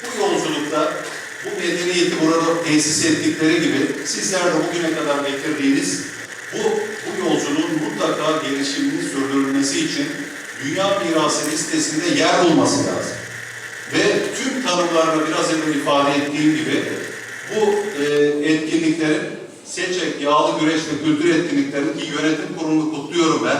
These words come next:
Bu farkındalıkları uzun yıllardır da konuşuyoruz. Mutlaka bu listede yer alabilecek bir potansiyeli barındırıyor.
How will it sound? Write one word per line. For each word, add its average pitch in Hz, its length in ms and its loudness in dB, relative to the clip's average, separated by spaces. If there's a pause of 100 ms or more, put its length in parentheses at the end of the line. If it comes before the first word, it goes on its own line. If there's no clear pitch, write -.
(680)
Bu 170 140 -4
farkındalıkları 156 1040 0
uzun 143 220 4
yıllardır 135 500 4
da 139 160 0
konuşuyoruz. - 580 2 (1040)
Mutlaka - 800 2 (100)
bu - 120 0
listede 170 400 0
yer 175 200 2
alabilecek 156 640 2
bir 175 140 2
potansiyeli 151 760 2
barındırıyor. 180 640 4